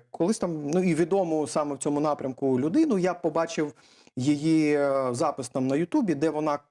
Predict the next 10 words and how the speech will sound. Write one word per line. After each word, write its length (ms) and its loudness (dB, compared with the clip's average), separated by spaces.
звертається 720 -2
до 200 0
своєї 500 0
аудиторії, 640 2
а 60 0
вона 320 0
насправді 500 -2
чималенька. 720 -2
І, 320 4
м, 280 -2